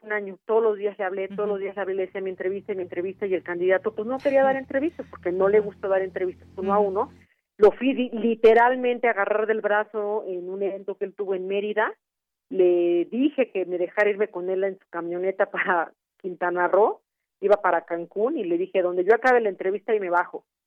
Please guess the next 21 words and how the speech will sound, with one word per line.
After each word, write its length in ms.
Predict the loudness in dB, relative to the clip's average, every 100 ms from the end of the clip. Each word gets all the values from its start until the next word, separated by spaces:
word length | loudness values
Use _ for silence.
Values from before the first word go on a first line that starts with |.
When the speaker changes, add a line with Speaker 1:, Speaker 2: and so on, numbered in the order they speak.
| _ _ _ _ _
Speaker 1:
"No, 240 | -2 0
no, 140 | 2 0
no, 80 | 0
no 160 | -2
exageres", 520 | -2 -8 -4 -2 -2 -6
me 120 | -8
citó 300 | -8 4 4
finalmente 520 | 4 -2 -2 -2 -2 0
ahí 140 | 0
en 100 | 0
la 120 | 0
Liga 320 | 0 -2 0
de 100 | 0
Tranviarios, 600 | -2 -8 0 2 4 2 -4
aquí 180 | -14 -16
en 60 |
Ciudad 180 | -6 -6
de 60 | -4
Speaker 2:
Ujú. 80 |
Speaker 1:
México, 520 | -6 -8 -12 -4 -4 -4 _ _ _ _ _
eh, 760 | -6 -2 -2 -2 -2 -2 -6 -10